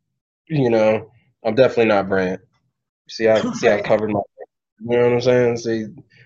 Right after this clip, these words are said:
Speaker 1: see, see, I'm definitely, definitely, definitely not Brant.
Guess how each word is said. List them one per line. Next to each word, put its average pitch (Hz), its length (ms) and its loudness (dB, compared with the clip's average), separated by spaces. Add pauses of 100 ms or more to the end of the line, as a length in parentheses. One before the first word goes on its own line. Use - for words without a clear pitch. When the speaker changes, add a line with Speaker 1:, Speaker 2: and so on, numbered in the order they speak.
Speaker 1:
see, 120 320 -10
see, 110 140 0
I'm 107 120 4
definitely, 110 480 4
definitely, 123 720 4 (140)
definitely 143 680 4
not 120 360 0
Brant. 107 420 0